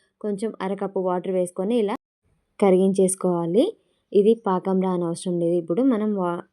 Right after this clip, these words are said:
రైస్లో వేసుకుంటాం కదా, అప్పుడు పాకం వచ్చేంత వరకు కుక్ చేసుకోవాలి. ఇప్పుడు ఓన్లీ కరిగితే సరిపోతుంది. ఇది ఇలా కరిగిన తర్వాత పక్కకు పెట్టేసుకోవాలి.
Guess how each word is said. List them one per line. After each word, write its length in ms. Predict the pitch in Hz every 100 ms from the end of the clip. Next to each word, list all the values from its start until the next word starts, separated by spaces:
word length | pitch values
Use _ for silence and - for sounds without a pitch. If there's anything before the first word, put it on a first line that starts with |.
| 180
రైస్లో 360 | 185 185 190
వేసుకుంటాం 540 | 190 180 - 180 170 175
కదా, 200 | 175 - -
అప్పుడు 320 | 170 180 190 185 175 160 _ _ _ _ -
పాకం 320 | 180 180 180
వచ్చేంత 500 | 175 170 - 175 170
వరకు 260 | 170 170 233
కుక్ 200 | 233 196 -
చేసుకోవాలి. 600 | 185 170 - 175 170 214
ఇప్పుడు 220 | 220 180
ఓన్లీ 240 | 180 180 196
కరిగితే 360 | 190 170 175
సరిపోతుంది. 760 | 202 185 160 170 170 165 165 262 - _ _ _ -
ఇది 180 | 226 240
ఇలా 240 | 202 220 240 _ _ _
కరిగిన 300 | 202 190 202 190
తర్వాత 340 | 175 170 170 277
పక్కకు 320 | 214 196 185
పెట్టేసుకోవాలి. 680 | 190 180 180 - 170 165 214